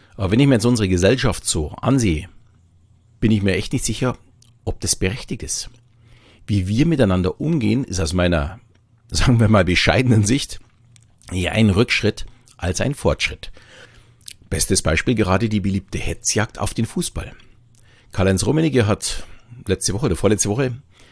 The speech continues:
äh, aus seiner Sicht erklärt oder ein bisschen was zu einer Impfthematik gesagt, als er danach gefragt wurde.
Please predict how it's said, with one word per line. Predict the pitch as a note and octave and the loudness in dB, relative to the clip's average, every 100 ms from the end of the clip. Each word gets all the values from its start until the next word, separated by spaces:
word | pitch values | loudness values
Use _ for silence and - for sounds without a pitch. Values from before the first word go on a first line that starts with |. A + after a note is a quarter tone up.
| _ _ - - | _ _ -20 -16
äh, | - | -8
aus | F#2 E2 - | -6 -4 -2
seiner | - G2 D3+ | 0 0 0
Sicht | C#3 - | -2 -2
erklärt | F2 - E2 A2+ - - - | -4 -2 0 0 -2 -6 -10
oder | F#2 E2+ | -8 -6
ein | |
bisschen | - - | -2 -2
was | F2+ - | -2 -2
zu | - | 0
einer | G2+ - | 0 0
Impfthematik | B2 - - C3 A#2+ C#3 | 0 0 0 2 0 -2
gesagt, | B2+ C3+ - | -2 -2 0
als | A#2+ | 2
er | A#2+ G#2+ - | 2 0 -8
danach | - G#2 G#2+ | 0 0 2
gefragt | - B2 G#2 A2 - | 0 0 2 0 -2
wurde. | D2 | -8